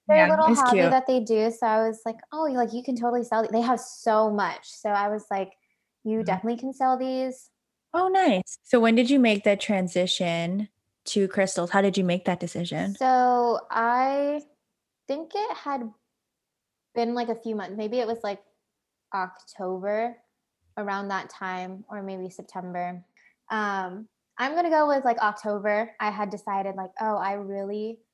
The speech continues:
Speaker 1: want to start selling crystals," because I had gotten into crystals around the same time I think that I started my page for
Speaker 2: Mm-hmm.
Speaker 1: the jewelry.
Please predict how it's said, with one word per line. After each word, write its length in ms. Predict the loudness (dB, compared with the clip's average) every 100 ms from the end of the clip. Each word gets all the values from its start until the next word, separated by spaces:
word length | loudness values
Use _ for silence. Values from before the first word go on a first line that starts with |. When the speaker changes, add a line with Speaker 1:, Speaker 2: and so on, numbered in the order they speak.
| _ -10
Speaker 1:
want 440 | -6 -6 -8 -14 -12
to 280 | -8 -8 -8
start 280 | -6 -6 -4
selling 220 | -8 -8
crystals," 600 | -12 -16 -14 -14 -14 _ _ _ -12
because 200 | -8 -4
I 60 | -4
had 240 | -4 -4
gotten 300 | -2 0 -2
into 260 | -6 -8 -10
crystals 540 | -10 -12 -8 -6 -6
around 240 | -6 -6 -8
the 60 |
same 240 | -10 -12 -12
time 240 | -12 -12
I 120 | -12 _
think 240 | -8 -6 -4
that 100 | -4
I 80 | -4
started 600 | -8 -4 -4 -2 -6 -10 _ _ _ -12
my 120 | -12
page 560 | -10 -10 -10 -14 -18 -20 _ -2
for 180 | 2 2
Speaker 2:
Mm-hmm. 100 | 2
Speaker 1:
the 60 | -2
jewelry. 540 | -6 -8 -8 -12 -18